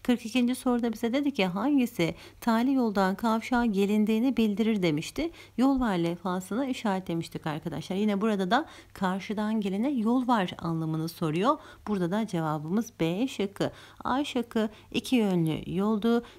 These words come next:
C şıkkı yol var. D durdu. Geldik elli dörde. Aşağıdakilerin hangisindeki arıza farların yanmamasına sebep olur?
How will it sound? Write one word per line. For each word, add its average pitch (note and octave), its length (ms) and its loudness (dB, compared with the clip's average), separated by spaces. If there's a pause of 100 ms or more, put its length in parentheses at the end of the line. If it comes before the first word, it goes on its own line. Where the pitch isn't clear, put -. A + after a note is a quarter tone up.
C B3 200 0
şıkkı G3+ 460 -2 (220)
yol G#3+ 260 4
var. F#3+ 280 -2 (200)
D G3 360 2 (260)
durdu. D3+ 400 -4 (220)
Geldik D#3 420 -8
elli G#3 200 -4
dörde. F#3+ 360 -4 (260)
Aşağıdakilerin A#3 640 -2
hangisindeki A3 640 -4
arıza G3 400 -2
farların F#3+ 420 -2
yanmamasına A3 760 -2
sebep F#3 380 -4
olur? D#3+ 200 -2